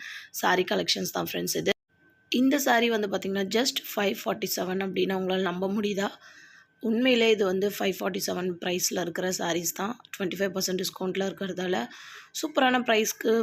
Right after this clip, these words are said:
ஃபங்க்ஷன் வேர் சாரீஸ்லாம் வந்துட்டு அவைலபிள் இருக்கு. சென்னை சில்க்ஸ் வேளச்சேரி பிரான்ச்லேருந்து இப்போ நம்ம பார்த்துட்டு இருக்கிறது ட்வென்டி ஃபைவ் பர்சன்ட் டிஸ்கவுண்ட்டில் இருக்க காட்டன், சில்க் காட்டன் மாதிரியான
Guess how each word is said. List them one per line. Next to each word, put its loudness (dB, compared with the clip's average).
ஃபங்க்ஷன் 0
வேர் 0
சாரீஸ்லாம் -2
வந்துட்டு -2
அவைலபிள் 0
இருக்கு. -2
சென்னை 4
சில்க்ஸ் 0
வேளச்சேரி 2
பிரான்ச்லேருந்து -2
இப்போ 4
நம்ம 6
பார்த்துட்டு 2
இருக்கிறது 0
ட்வென்டி 2
ஃபைவ் 2
பர்சன்ட் 2
டிஸ்கவுண்ட்டில் 0
இருக்க -2
காட்டன், 4
சில்க் -4
காட்டன் 2
மாதிரியான -2